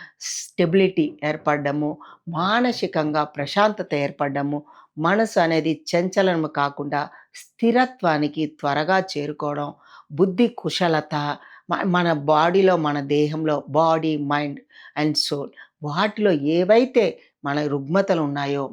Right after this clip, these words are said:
మానసిక రుగ్మత, శారీరక రుగ్మతలు, ఆధ్యాత్మిక రుగ్మతలు కూడా ఉన్నాయి ఫ్రెండ్స్. ఆ రుగ్మతలన్నీ కూడా త్వరగా హీలింగ్, క్లీనింగ్ ప్రాసెస్ జరుగుతది. పిరమిడ్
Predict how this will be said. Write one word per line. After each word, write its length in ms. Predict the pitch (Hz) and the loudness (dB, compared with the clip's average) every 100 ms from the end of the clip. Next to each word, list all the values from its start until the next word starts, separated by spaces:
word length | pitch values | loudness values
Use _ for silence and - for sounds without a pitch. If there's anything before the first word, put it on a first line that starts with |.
| 139 | -4
మానసిక 440 | 147 175 170 185 | -2 -2 -4 -2
రుగ్మత, 500 | 175 165 170 180 175 185 185 - _ _ - | -2 -4 -6 -6 -4 -4 -6 -12 _ _ -12
శారీరక 560 | 127 131 165 185 185 | -8 -2 0 0 0
రుగ్మతలు, 640 | 170 160 160 165 165 160 165 - - - 135 | -2 -4 -6 -6 -4 -4 -6 -10 -20 -8 -2
ఆధ్యాత్మిక 600 | 147 - 185 202 240 - | -2 0 0 0 -2 -4
రుగ్మతలు 500 | 156 143 139 139 156 | -6 -6 -12 -8 -10
కూడా 200 | 147 147 156 139 | -8 -6 -4 -4
ఉన్నాయి 300 | 143 139 135 | -6 -6 -10
ఫ్రెండ్స్. 400 | - 160 143 - - - - 160 | -8 -8 -8 -12 -20 -18 -10 -4
ఆ 60 | 156 151 | -2 -2
రుగ్మతలన్నీ 920 | 147 180 190 185 165 151 180 202 202 190 | -4 -2 0 2 2 2 0 0 -2 -4
కూడా 180 | 151 156 156 - _ _ - | -2 -2 -4 -12 _ _ -6
త్వరగా 560 | 180 196 226 240 240 226 190 | -2 2 2 4 2 2 2
హీలింగ్, 420 | 180 202 208 180 | 2 2 0 -2
క్లీనింగ్ 380 | 165 160 165 208 - | -4 -2 -2 -4 -2
ప్రాసెస్ 420 | 254 247 262 233 160 | 0 0 0 0 0
జరుగుతది. 420 | 156 165 147 143 - - _ - | -4 -4 -6 -6 -10 -20 _ 0
పిరమిడ్ 380 | 170 214 247 | 2 4 4